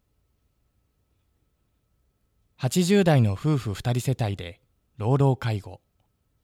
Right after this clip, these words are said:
夫は中等度のアルツハイマー型認知症。真面目な性格で、認知症になる前は運送会社で一生懸命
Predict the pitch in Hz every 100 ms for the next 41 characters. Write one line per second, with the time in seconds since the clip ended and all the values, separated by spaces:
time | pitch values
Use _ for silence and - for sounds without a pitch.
0 | _ _ _ _ _ _ _ _ _ _
1 | _ _ _ _ _ 110 113 - 135 135
2 | - 156 - 165 131 107 85 - _ _
3 | - 110 147 165 143 147 143 135 123 123
4 | 120 104 113 - - 98 95 - _ _
5 | _ _ _ _ _ _ _ _ _ _
6 | _ _ _ _ _ _ _ _ _ _
7 | _ 117 113 123 135 135 127 123 120 120
8 | 117 107 110 _ _ _ _ _ _ _
9 | 120 170 - - 170 170 165 165 120 107
10 | 110 90 87 _ _ _ _ _ _ 107
11 | 127 - 131 120 127 113 107 90 92 -
12 | 156 156 170 160 113 87